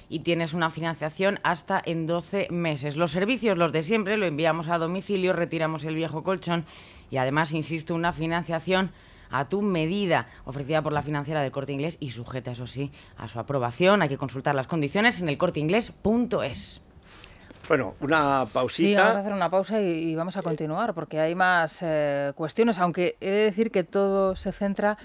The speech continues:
Speaker 2: Bueno,
Speaker 3: en lo
Speaker 2: es
Speaker 3: que suce-, lo que no sucedió ayer de esa reunión de Ciudadanos,
Speaker 2: Bueno,
Speaker 3: ¿no?
Speaker 2: y
Speaker 3: Que
Speaker 2: no va a suceder ahora.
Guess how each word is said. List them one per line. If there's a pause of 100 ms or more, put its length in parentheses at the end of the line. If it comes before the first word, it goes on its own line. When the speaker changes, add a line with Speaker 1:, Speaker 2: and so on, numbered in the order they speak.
(100)
Speaker 2:
Bueno,
Speaker 3:
en
lo
Speaker 2:
es
Speaker 3:
que
suce-,
lo
que
no
sucedió
ayer
de
esa
reunión
de
Ciudadanos,
Speaker 2:
Bueno,
Speaker 3:
¿no?
Speaker 2:
y
Speaker 3:
Que
Speaker 2:
no
va
a
suceder
ahora.